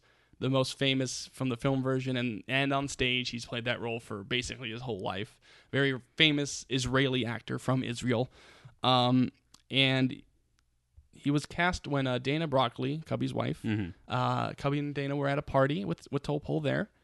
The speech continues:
Speaker 1: and he, she literally just, apparent, according to Topol, she literally went up to him, looked at him, is like, "Cubby, what about, uh, Topol for the role of Columbo?"
Speaker 2: Mm-hmm.
Speaker 1: And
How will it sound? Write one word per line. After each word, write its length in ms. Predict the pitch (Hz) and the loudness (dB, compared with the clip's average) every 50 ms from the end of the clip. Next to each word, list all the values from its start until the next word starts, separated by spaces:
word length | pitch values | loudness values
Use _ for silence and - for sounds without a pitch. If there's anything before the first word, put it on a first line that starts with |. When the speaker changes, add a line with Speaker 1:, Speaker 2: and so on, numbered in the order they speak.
| _ _ _ _ _ _ _ | _ _ _ _ _ _ _
Speaker 1:
and 600 | - 139 135 131 131 127 127 127 123 127 120 - - | -2 0 2 2 2 2 2 0 0 0 -2 -2 -6
he, 460 | 117 127 131 131 131 127 117 - - - | -6 -4 -2 -2 -2 -2 -4 -6 -8 -10
she 220 | - - - 160 | -8 -4 -4 -2
literally 340 | 151 170 185 180 185 175 160 | 2 2 2 4 4 4 2
just, 220 | 147 139 135 - - - - - - - | 2 0 -2 -6 -8 -10 -14 -18 -10 -8
apparent, 360 | 131 131 156 170 170 147 - - | -8 -4 -4 -4 -4 -4 -6 -6
according 340 | - 170 170 180 180 175 151 | -4 -2 -2 -2 -2 -4 -4
to 60 | - | -2
Topol, 240 | 147 131 123 123 123 | -2 0 0 0 -2
she 120 | 120 139 | -2 -2
literally 240 | 143 147 143 147 139 | -2 0 0 0 0
went 160 | 135 135 131 | 2 2 0
up 100 | 127 127 - | 0 -2 -4
to 60 | 127 | -4
him, 200 | 139 139 131 127 | -4 -4 -2 -2
looked 180 | 131 135 - - | -4 -4 -4 -4
at 80 | 135 127 | -4 -2
him, 80 | 127 | -2
is 100 | 131 123 - | -4 -4 -6
like, 120 | 127 - - _ _ _ _ _ _ _ _ _ | -8 -8 -12 _ _ _ _ _ _ _ _ _
"Cubby, 380 | - - 294 254 165 117 - - - - | -2 -2 -2 0 -2 -6 -8 -10 -10 -6
what 100 | - 277 | -4 -2
about, 340 | 294 269 254 254 247 - - 214 | -2 0 0 0 -2 -2 -2 -2
uh, 140 | 208 208 190 | 0 0 0
Topol 480 | - 220 214 208 - - 294 277 226 - | 0 -2 -2 -2 -2 -2 0 0 0 0
for 120 | - 156 147 | 2 2 2
the 60 | 147 | 4
role 180 | 147 147 147 151 | 4 2 2 2
of 80 | 143 | -2
Columbo?" 580 | - - - 185 202 233 214 165 113 92 - - | -4 -4 -2 0 0 2 2 0 0 0 0 2
Speaker 2:
Mm-hmm. 220 | 123 120 117 120 113 | 4 4 4 6 6
Speaker 1:
And 340 | 143 135 127 131 127 113 | 4 4 4 2 0 -2